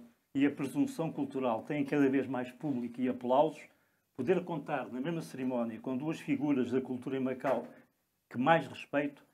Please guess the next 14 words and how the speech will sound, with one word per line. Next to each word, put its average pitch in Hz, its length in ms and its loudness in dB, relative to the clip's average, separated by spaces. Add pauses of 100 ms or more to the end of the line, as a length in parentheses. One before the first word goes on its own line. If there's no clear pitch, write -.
(160)
é 123 80 -2
extremamente 127 560 0
gratificante. 123 680 -6 (880)
Se 120 80 -16
dúvidas 185 380 -4
houvesse, 160 580 -4
chamo 151 260 -2
a - 20 2
vossa 160 280 0
atenção 160 500 0
para 165 180 -4
uma 143 160 0
volumosa 143 500 0
obra 139 500 2